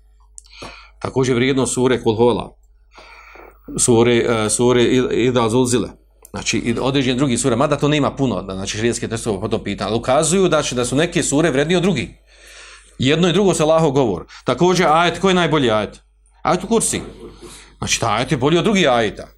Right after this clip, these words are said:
Fatiha također ima posebnu, znači, posebnu vrijednost u odnosu na druge sure.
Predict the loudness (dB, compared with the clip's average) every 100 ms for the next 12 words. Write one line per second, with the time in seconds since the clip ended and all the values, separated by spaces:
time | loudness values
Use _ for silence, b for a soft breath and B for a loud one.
0 | _ B B B B -2 2 2 2 0
1 | -2 0 0 2 2 2 0 -2 -8 _
2 | -10 -6 -4 0 2 2 2 2 0 -2
3 | -8 -8 -4 -2 -2 -2 0 0 2 0
4 | 0 -2 -4